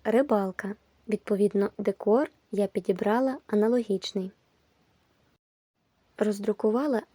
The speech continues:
тематичні наліпки, якими декорую кожну бонбоньєрку. Підготувала цікаві тематичні подарунки для іменинника. Результат мені дуже сподобався.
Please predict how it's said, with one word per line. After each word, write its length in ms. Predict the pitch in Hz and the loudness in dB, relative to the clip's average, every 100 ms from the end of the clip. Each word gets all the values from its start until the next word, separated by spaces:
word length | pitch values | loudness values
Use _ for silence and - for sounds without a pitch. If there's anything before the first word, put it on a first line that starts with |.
| _ | _
тематичні 680 | 208 208 202 254 - 294 - | 0 0 0 -4 -2 -6 -2
наліпки, 600 | 262 277 202 196 - 220 - _ | 0 2 0 -2 -8 -12 -14 _
якими 460 | 214 - 214 196 202 | -4 0 0 0 -4
декорую 680 | - 208 - 202 202 269 240 - - | -4 -4 -2 0 2 2 0 -2 -12
кожну 440 | - 226 254 294 320 | 0 2 2 -2 -2
бонбоньєрку. 920 | 208 214 226 240 190 185 190 - 196 _ _ _ _ _ _ _ _ _ _ _ _ _ _ | 0 2 2 2 0 -4 -8 -12 -14 _ _ _ _ _ _ _ _ _ _ _ _ _ _
Підготувала 760 | 214 208 208 208 208 262 226 - | -4 -4 -4 -2 -2 -2 -4 -6
цікаві 460 | - 220 - 226 196 | -10 -10 -2 -2 -2
тематичні 600 | - 202 208 208 - 196 | -2 -2 -2 -4 -6 -8
подарунки 680 | - 196 202 233 330 - 214 _ - | -6 -4 -2 0 -2 -2 -10 _ -18
для 220 | - 202 | -6 -6
іменинника. 840 | - 233 294 254 214 208 202 202 208 _ _ _ _ _ _ _ _ _ _ _ _ _ _ _ _ _ _ _ _ _ _ - | -2 0 2 2 2 0 -2 -8 -8 _ _ _ _ _ _ _ _ _ _ _ _ _ _ _ _ _ _ _ _ _ _ -4
Результат 640 | 226 208 220 - 285 - | -2 0 0 0 -4 0
мені 220 | 240 214 | 2 2
дуже 360 | 180 233 294 262 | 2 -2 -4 -6
сподобався. 800 | - 226 196 208 180 196 - | -6 -4 -2 -2 -2 -10 -8